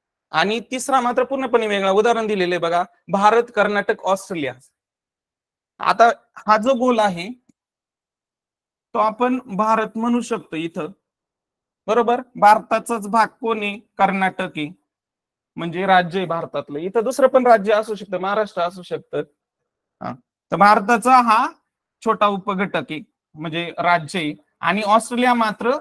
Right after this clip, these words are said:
वेगळा, ऑस्ट्रेलिया मात्र इथे वेगळ्या, अ, याने दाखवता येईल आपल्याला. ऑस्ट्रेलिया हे वेगळं रा-, अ, देश आहे, बरोबर की नाही?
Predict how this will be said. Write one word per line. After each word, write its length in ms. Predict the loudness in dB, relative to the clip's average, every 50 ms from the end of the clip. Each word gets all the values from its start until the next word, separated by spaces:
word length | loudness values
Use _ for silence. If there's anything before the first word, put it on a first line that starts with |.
| -6 _ _ _ -8
वेगळा, 520 | -2 2 2 2 4 4 4 4 4 2 0 -4 -10 _ _ _ _ _ _ _ _ _ _ _ _ _ _ _ _ _ _ _ _ -6
ऑस्ट्रेलिया 440 | -6 -6 -6 -6 -6 -4 0 0 0
मात्र 360 | 0 0 -4 -4 -4 -6 -6 -6 -10 _ -14
इथे 320 | -12 -10 -6 -4 -4 -4 -4 -6 -10 _ _ _ _ _ _ _ _ _ _ _ _ _ _ _ _ _ _ _ _ _ _ _ -2
वेगळ्या, 440 | 2 2 2 4 4 2 2 2 -2 -4 -4
अ, 100 | -4 -2
याने 320 | -2 -2 -4 -4 -4 -4
दाखवता 440 | 0 0 -2 -2 -2 -6 -8 -6 -6
येईल 120 | -4 -2
आपल्याला. 340 | -2 -4 -4 -4 -4 -4 -4 -6 -6 _ _ _ _ _ _ _ _ _ _ -20 -20 _ _ _ _ _ _ _ _ _ _ _ _ _ _ _ _ _ _ _ _ _ _ _ _ _ _ _ _ _ _ _ _ _ _ _ _ _ _ _ _ _ _ _ _ _ _ _ -2
ऑस्ट्रेलिया 420 | 0 0 0 -2 -2 2 2 2 4
हे 160 | 2 2 2
वेगळं 340 | 4 4 4 4 4 2 2
रा-, 460 | 2 0 0 0 0 0 0 -2 -2
अ, 20 |
देश 380 | -4 -4 -2 -2 -2 -4 -6 -14
आहे, 80 | -14 -14 _ -6
बरोबर 280 | -2 0 2 2 2
की 120 | 2 0 -6
नाही? 200 | -6 -6 -8